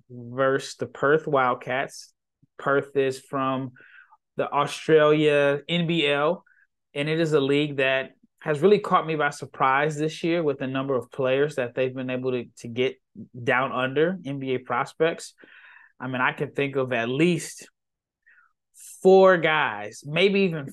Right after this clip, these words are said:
five, that could be potential first-round picks. But, um, Alexander Sarr is playing for Perth. But let's talk about the Ignite.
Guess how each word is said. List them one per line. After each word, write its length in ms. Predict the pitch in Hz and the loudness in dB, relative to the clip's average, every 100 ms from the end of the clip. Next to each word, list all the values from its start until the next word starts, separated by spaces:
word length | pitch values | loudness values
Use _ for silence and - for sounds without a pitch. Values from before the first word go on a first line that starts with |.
| - | -2
five, 460 | 131 180 98 80 - - _ _ _ | 2 2 0 -8 -14 -20 _ _ _
that 520 | 131 123 143 135 117 - | -8 -2 0 0 -4 -4
could 220 | 147 127 | -4 -2
be 140 | 135 | -6
potential 500 | 131 135 139 139 139 | -6 -8 -8 -10 -10
first-round 580 | 117 135 131 135 123 120 | -8 -6 -6 -6 -8 -6
picks. 360 | 139 139 - - - - - - | -6 -6 -8 -20 -20 -20 -20 -8
But, 320 | 127 139 139 | -2 0 0
um, 200 | 127 135 | -2 -2
Alexander 480 | 151 175 165 170 165 | 0 2 2 0 0
Sarr 300 | 156 160 147 | 0 0 0
is 80 | 143 | -2
playing 220 | 165 147 | -6 -10
for 120 | 143 | -10
Perth. 300 | 131 - 143 143 | -12 -4 -4 2
But 100 | 185 | 2
let's 140 | 262 | 2
talk 160 | 302 262 | 2 2
about 240 | 190 175 | 2 2
the 100 | 151 | 0
Ignite. 420 | 131 127 139 170 | -4 -4 -4 -6